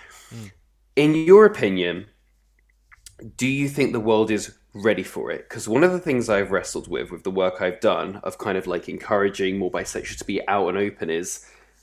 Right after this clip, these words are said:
Speaker 2: am I leading them to failure? Because are they gonna come out and then they're gonna fall into all of the same hardships that I've had and bisexuals before me have had? I-, is the world ready?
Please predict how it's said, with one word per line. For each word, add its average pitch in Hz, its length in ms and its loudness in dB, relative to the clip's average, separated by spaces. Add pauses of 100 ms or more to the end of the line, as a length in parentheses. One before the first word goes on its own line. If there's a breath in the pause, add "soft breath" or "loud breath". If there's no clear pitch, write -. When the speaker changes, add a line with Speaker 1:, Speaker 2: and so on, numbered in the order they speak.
(180 soft breath)
Speaker 2:
am 117 160 4
I 123 60 6
leading 117 320 2
them 107 160 2
to - 100 -10
failure? - 680 -2
Because - 260 -8
are 107 40 -6
they 110 140 2
gonna 135 200 0
come 135 240 0
out 90 380 2
and 101 120 -4
then 98 120 -2
they're 98 100 0
gonna 101 160 -4
fall 107 260 -2
into 95 200 -4
all 120 180 2
of 107 100 -2
the 107 80 -4
same 107 480 0 (300 loud breath)
hardships - 800 0
that 95 160 -2
I've 98 260 0
had 95 320 0
and 95 100 -6
bisexuals 98 600 -6
before 101 340 -4
me 98 100 -2
have 92 120 -4
had? - 420 -6 (540 loud breath)
I-, 143 200 2
is 147 200 -2
the 165 100 4
world 127 480 6 (260 soft breath)
ready? 107 720 0